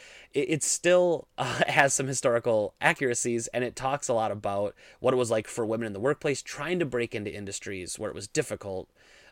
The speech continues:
uh, because men, male-dominated industries. So what's weird, though, is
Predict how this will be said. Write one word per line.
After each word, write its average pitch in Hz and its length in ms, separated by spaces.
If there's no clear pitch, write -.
uh, 110 140
because 107 340
men, 104 400
male-dominated 110 680
industries. - 480
So 202 200
what's 175 180
weird, 214 360
though, 98 260
is 131 440